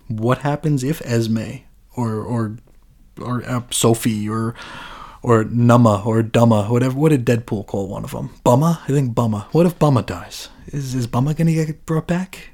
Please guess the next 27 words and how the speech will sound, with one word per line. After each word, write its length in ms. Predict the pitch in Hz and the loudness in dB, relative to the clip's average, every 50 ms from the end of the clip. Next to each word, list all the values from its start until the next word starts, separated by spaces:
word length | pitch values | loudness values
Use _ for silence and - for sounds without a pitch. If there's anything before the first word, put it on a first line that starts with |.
| - - | -12 -8
Or 200 | 131 127 127 127 | -4 -2 -2 -2
is 80 | 123 | -2
she 320 | - - 139 135 131 127 - - - - | 0 0 0 0 0 -2 -6 -10 -16 -2
too 140 | - 156 147 | 0 0 0
cloney? 440 | - - 196 220 208 135 104 - - - - - - - - - - - - - - - - - - - - - - - - | 0 0 4 4 4 4 2 -2 -10 -16 -18 -18 -18 -18 -20 -20 -20 -20 -20 -20 -20 -20 -20 -20 -20 -20 -20 -20 -20 -10 -4
Now, 160 | 143 139 143 | -2 2 4
I 60 | 151 147 | 4 4
wanna 340 | 139 156 175 208 214 196 | 4 2 2 2 2 0
say 260 | - - - 156 151 156 | -2 0 0 2 2 2
that 240 | 135 139 127 120 113 | 2 0 0 2 2
Gabby, 500 | 131 131 131 131 123 117 117 113 123 120 - - - - | 0 2 2 0 2 2 2 2 0 -2 -4 -10 -8 -4
uh, 140 | 131 123 117 | -2 -2 0
Honey 280 | - - 139 139 135 | 2 4 4 4 4
Badger, 600 | 123 123 131 127 131 127 127 139 139 135 131 127 | 2 2 0 -2 -2 -2 -2 -2 -2 -2 -2 -2
or 220 | 117 110 107 104 101 | -2 -2 -4 -4 -4
Scout, 440 | - - - 120 113 120 123 117 | -6 -4 -4 -2 -2 -2 -2 -4
or 40 | 120 | -4
whatever 220 | 107 117 156 139 117 | -4 -4 -2 -2 -2
the 80 | 101 | -4
hell 100 | 101 101 | -4 -4
they're 100 | 98 98 | -4 -4
calling 280 | - - 107 101 101 101 | -4 -4 -4 -2 -2 -2
her, 100 | 104 101 | -4 -4
she 280 | - - - 147 139 | -4 -4 0 2 2
is 120 | 131 127 120 | 2 2 2
a 60 | 117 | -2
clone. 340 | 120 - - - - - | -4 -4 -8 -8 -8 -10